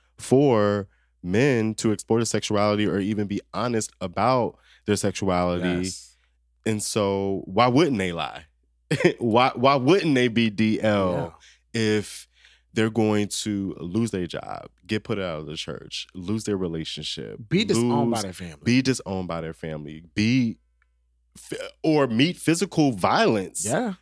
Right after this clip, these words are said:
Speaker 1: If we're really, if we're gonna go there, like,
Speaker 2: Yeah.
Speaker 1: physical violence will come upon you.
Speaker 2: Yes.
Speaker 1: In certain cultures, they'll take you out.
Speaker 2: Mm-hmm.
Speaker 1: You know, you know what I mean?
Speaker 2: Yeah.
Speaker 1: Like, and, and, and consider it a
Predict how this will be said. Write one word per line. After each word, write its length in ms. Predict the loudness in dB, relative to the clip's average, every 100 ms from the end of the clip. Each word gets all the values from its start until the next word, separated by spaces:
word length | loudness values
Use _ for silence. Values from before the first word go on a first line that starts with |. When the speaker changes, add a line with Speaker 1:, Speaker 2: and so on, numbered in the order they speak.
| 0
Speaker 1:
If 160 | 2 4
we're 160 | 4
really, 360 | 4 2 2 0
if 100 | 0
we're 200 | 0 2
gonna 220 | 2 2
go 300 | 2 2 2
there, 440 | -2 -6 -12 -20 _ _ _ _ _
like, 280 | 0 2 4
Speaker 2:
Yeah. 60 | 0 -4
Speaker 1:
physical 480 | 0 0 0 -2 2
violence 460 | 4 4 2 0
will 100 | -2
come 180 | -2 -2
upon 360 | -2 -4 -8 -8
you. 220 | -14 -20 _ _ -8
Speaker 2:
Yes. 460 | -4 -4 -6 -8 -6
Speaker 1:
In 140 | -2
certain 320 | 0 2 0
cultures, 640 | 2 2 2 0 2 0 2
they'll 180 | 0
take 240 | 2 -2 -2
you 140 | 0
out. 280 | 0 0 -6 _ _ _ _ _
Speaker 2:
Mm-hmm. 380 | -6 -4 -4 -4 -8 _ _ -4
Speaker 1:
You 260 | 2 4
know, 200 | 4 2
you 160 | 2 2
know 120 | 4
what 120 | 4 4
I 60 |
mean? 340 | 2 0 0 0
Speaker 2:
Yeah. 60 |
Speaker 1:
Like, 300 | 0 -2 -8 -10
and, 180 | -8 -6
and, 220 | -8 -8 -6
and 240 | -8 -8
consider 560 | -8 -10 -6 -4 -2 0
it 260 | 0 -2 -6
a 360 | -8 -10 -14